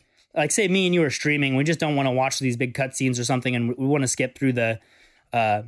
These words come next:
the logos. Uh, maybe in, in, in that scenario, they should always just be skip-,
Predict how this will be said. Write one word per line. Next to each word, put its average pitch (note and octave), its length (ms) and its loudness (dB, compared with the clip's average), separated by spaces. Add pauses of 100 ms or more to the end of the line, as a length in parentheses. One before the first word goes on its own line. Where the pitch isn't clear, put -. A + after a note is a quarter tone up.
the C3+ 140 0
logos. B2+ 560 2
Uh, - 420 -10
maybe D#3 360 2
in, C#3 60 -2
in, C#3 180 -6
in C#3 140 0
that C3+ 160 0
scenario, B2+ 420 0
they A#2+ 100 0
should A#2+ 140 -2
always A2+ 360 0
just A2 160 -6
be A2 120 -6
skip-, A2 260 -8